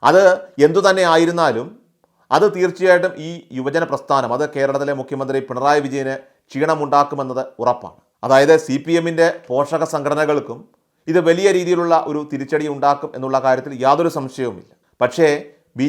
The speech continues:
ജെ പി സി പി ഐ എം എന്ന ഒത്തുതീർപ്പ് ഫോർമുലയിലേക്കാണ് കാര്യങ്ങൾ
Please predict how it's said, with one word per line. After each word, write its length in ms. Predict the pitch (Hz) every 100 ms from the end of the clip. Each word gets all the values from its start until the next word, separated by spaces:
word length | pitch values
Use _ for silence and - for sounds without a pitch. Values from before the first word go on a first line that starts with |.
| 156
ജെ 80 | 170
പി 100 | 170 165
സി 100 | 156 147
പി 80 | 156 156
ഐ 40 | 143 151
എം 60 | 147 -
എന്ന 120 | 131 135
ഒത്തുതീർപ്പ് 440 | 131 143 143 143 147 143
ഫോർമുലയിലേക്കാണ് 800 | 131 139 139 139 139 131 113 107 - _ _ -
കാര്യങ്ങൾ 360 | 117 127 139